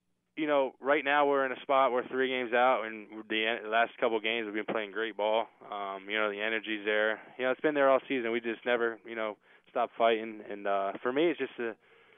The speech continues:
baseball game is, you know, we're gonna try to win every game, play hard.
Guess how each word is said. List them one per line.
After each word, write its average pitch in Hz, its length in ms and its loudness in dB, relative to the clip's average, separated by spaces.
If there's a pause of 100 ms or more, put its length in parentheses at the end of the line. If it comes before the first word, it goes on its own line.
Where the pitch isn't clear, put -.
(460)
baseball 147 380 4
game 143 280 0
is, 131 140 0 (140)
you 123 100 -6
know, 120 160 0
we're 123 80 -2
gonna 127 240 0
try 123 140 2
to 117 80 4
win 120 140 -2
every 117 180 0
game, 113 300 0
play 117 180 2
hard. 110 300 4